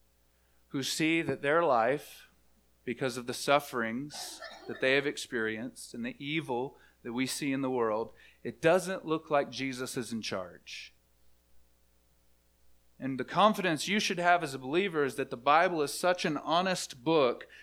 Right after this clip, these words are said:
that it grants those types of ex-, uh, objections. It's not ignorant. It's not lollipops and skipping and unicorns. It's not just prosperity. God created the world. Good. Go do it.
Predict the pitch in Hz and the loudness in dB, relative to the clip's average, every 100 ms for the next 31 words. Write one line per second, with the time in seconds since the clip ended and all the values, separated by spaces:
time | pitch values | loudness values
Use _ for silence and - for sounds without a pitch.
0 | - 147 151 143 131 151 175 170 - - | -4 4 4 4 2 4 6 4 0 -4
1 | 147 147 - 156 147 143 143 127 127 113 | 0 0 0 2 2 0 -8 -6 -8 -8
2 | 123 139 - 127 - 127 120 135 131 - | -8 -8 -8 -12 -10 -10 2 2 2 -4
3 | 87 87 - - - _ _ _ _ _ | -6 -12 -18 -18 -18 _ _ _ _ _
4 | _ _ _ _ _ _ - 160 175 - | _ _ _ _ _ _ 4 6 6 0
5 | - _ 185 175 156 117 - - - - | -20 _ 6 6 2 0 -4 -16 -20 -20
6 | - - 170 - - - 113 151 190 190 | -4 6 6 6 -6 -12 4 8 8 8
7 | 190 175 175 175 - 147 139 - - 185 | 4 6 6 4 -4 -2 -2 -2 -2 -2
8 | - 185 180 - 143 139 151 190 175 - | 0 0 0 -2 -2 0 0 0 -2 -2
9 | 123 98 82 - - - - _ - - | -2 -4 -8 -10 -10 -10 -16 _ -12 -12
10 | - - - - - _ _ _ - 156 | -14 -18 -20 -20 -20 _ _ _ 0 0
11 | 160 165 - 175 170 - 185 175 147 143 | 2 -2 4 6 6 4 6 6 6 6
12 | 165 170 190 180 175 165 175 180 170 - | 6 4 0 2 2 0 4 4 4 -6
13 | - - 196 185 131 - - 156 165 180 | -18 4 8 8 6 -4 0 4 4 4
14 | 202 143 - - | 4 2 0 -14